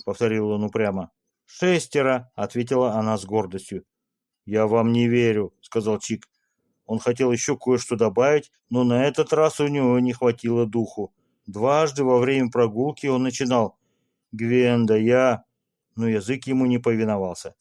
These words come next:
Они сели на песчаном пляже, молча наблюдая за большой белой яхтой с надутыми парусами, сверкавшей на солнце посреди бирюзового моря. Неожиданно Чик спросил: «Гвенда, не дадите ли вы посмотреть ваше обручальное кольцо?»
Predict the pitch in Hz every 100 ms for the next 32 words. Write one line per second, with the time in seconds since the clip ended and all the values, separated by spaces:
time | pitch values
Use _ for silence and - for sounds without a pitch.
0 | _ _ - 160 165 123 160 151 131 120
1 | 117 113 123 117 113 110 135 143 123 107
2 | 120 127 131 120 104 104 113 117 104 98
3 | 104 - 131 110 117 113 107 117 120 120
4 | 110 110 107 120 120 113 110 113 110 -
5 | 107 101 95 _ _ _ _ 123 117 -
6 | 131 - 113 110 - 135 131 135 123 117
7 | 113 104 117 120 110 110 107 98 113 110
8 | 110 110 110 104 98 95 _ _ _ _
9 | _ 113 110 107 143 135 139 127 - 113
10 | - 117 - 104 - _ _ _ _ 113
11 | 117 120 123 120 110 110 95 _ 117 120
12 | 113 117 123 120 127 123 120 123 - 120
13 | 113 123 120 120 120 120 113 117 - 123
14 | 113 110 120 113 - 113 95